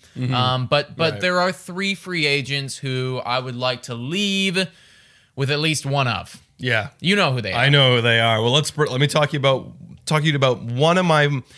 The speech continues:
Speaker 1: more favorite ones that I like on this tier, um, and that's Taijuan Walker. Uh, Taijuan Walker is just hands down one of my favorites, 'cause obviously we've already seen him in the camp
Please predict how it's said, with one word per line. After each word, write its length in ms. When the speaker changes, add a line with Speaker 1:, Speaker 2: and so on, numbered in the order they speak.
Speaker 1:
more 200
favorite 520
ones 540
that 140
I 60
like 280
on 160
this 180
tier, 540
um, 480
and 120
that's 440
Taijuan 480
Walker. 420
Uh, 240
Taijuan 440
Walker 480
is 520
just 220
hands 280
down 180
one 80
of 60
my 80
favorites, 280
'cause 120
obviously 240
we've 100
already 140
seen 280
him 120
in 80
the 60
camp 420